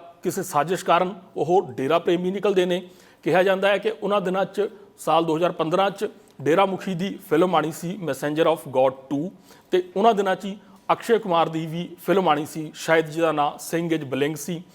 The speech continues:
ਅਕਸ਼ੇ ਕੁਮਾਰ ਪੰਜਾਬ ਦੇ ਵਿੱਚ ਉਹ ਫਾਇਦਾ ਖੱਟਣ ਵਾਸਤੇ ਕਿਸੇ ਨਾ ਕਿਸੇ ਤਰੀਕੇ ਨਾਲ ਅਕਸ਼ੇ ਕੁਮਾਰ ਰਾਮ ਰਹੀਮ ਦੇ ਨੇੜੇ ਪਹੁੰਚ ਜਾਂਦਾ ਦੱਸਿਆ ਜਾ ਰਿਹਾ ਹੈ, ਕਿਉਂਕਿ ਜਿਸ ਬਿਲਡਿੰਗ ਦੇ ਵਿੱਚ, ਜੂਹੂ ਦੀ ਜਿਸ ਬਿਲਡਿੰਗ ਦੇ ਵਿੱਚ ਅਕਸ਼ੇ ਕੁਮਾਰ ਦਾ ਜਿਸ ਇਲਾਕੇ 'ਚ ਘਰ ਹੈ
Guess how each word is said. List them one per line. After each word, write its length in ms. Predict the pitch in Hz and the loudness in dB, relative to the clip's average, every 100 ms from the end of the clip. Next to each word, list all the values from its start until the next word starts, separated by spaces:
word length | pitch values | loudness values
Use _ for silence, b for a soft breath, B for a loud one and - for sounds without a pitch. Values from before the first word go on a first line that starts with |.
| B B B B - | B B B B -4
ਅਕਸ਼ੇ 240 | 165 254 | 2 4
ਕੁਮਾਰ 280 | 208 202 208 | 2 2 -6
ਪੰਜਾਬ 440 | 208 170 156 170 156 | -4 -2 2 2 0
ਦੇ 120 | 180 | -2
ਵਿੱਚ 360 | 180 - 202 - - _ _ _ - | -2 -6 -8 -8 -18 _ _ _ -4
ਉਹ 120 | 165 | -4
ਫਾਇਦਾ 300 | 165 151 190 | 0 2 2
ਖੱਟਣ 260 | 160 139 160 | -2 -6 2
ਵਾਸਤੇ 460 | 143 139 - 151 151 - b b b _ | 2 2 -2 -6 -6 -18 b b b _
ਕਿਸੇ 160 | 185 226 | -4 -2
ਨਾ 80 | 214 | -2
ਕਿਸੇ 200 | 202 202 | -2 -4
ਤਰੀਕੇ 300 | 180 160 180 | -2 -2 0
ਨਾਲ 200 | 170 170 | 2 2
ਅਕਸ਼ੇ 200 | - 170 | 0 -6
ਕੁਮਾਰ 340 | - 147 151 | 0 2 4
ਰਾਮ 240 | 139 147 160 | 4 2 0
ਰਹੀਮ 300 | 120 147 151 | -10 -8 -4
ਦੇ 220 | 156 156 | -4 -4
ਨੇੜੇ 280 | 151 139 165 | -4 0 0
ਪਹੁੰਚ 300 | 170 170 170 | 0 0 2
ਜਾਂਦਾ 260 | 165 151 151 | 0 2 0
ਦੱਸਿਆ 300 | 143 180 175 | 0 0 2
ਜਾ 180 | 170 | 2
ਰਿਹਾ 140 | 160 165 | 2 2
ਹੈ, 160 | 165 B B | -2 B B
ਕਿਉਂਕਿ 280 | 180 165 185 | -6 -2 0
ਜਿਸ 300 | 143 208 220 | 0 -2 -2
ਬਿਲਡਿੰਗ 360 | 170 165 180 185 | 0 2 2 2
ਦੇ 80 | 170 | 0
ਵਿੱਚ, 240 | 165 - | -2 -6
ਜੂਹੂ 360 | 143 156 147 175 | -8 -6 -4 -6
ਦੀ 120 | 180 | -4
ਜਿਸ 300 | 147 165 190 | -4 -4 -6
ਬਿਲਡਿੰਗ 380 | 151 143 156 165 | -6 -4 -2 -2
ਦੇ 80 | |
ਵਿੱਚ 200 | 160 165 | -2 -2
ਅਕਸ਼ੇ 220 | 151 - 170 | -6 -6 -6
ਕੁਮਾਰ 320 | 165 143 143 | 0 2 2
ਦਾ 120 | 156 | 0
ਜਿਸ 180 | 147 147 | -4 -4
ਇਲਾਕੇ 300 | 135 - 151 | -4 -2 -6
'ਚ 60 | |
ਘਰ 200 | - 147 | -2 0
ਹੈ 320 | 147 143 - | 2 -2 -8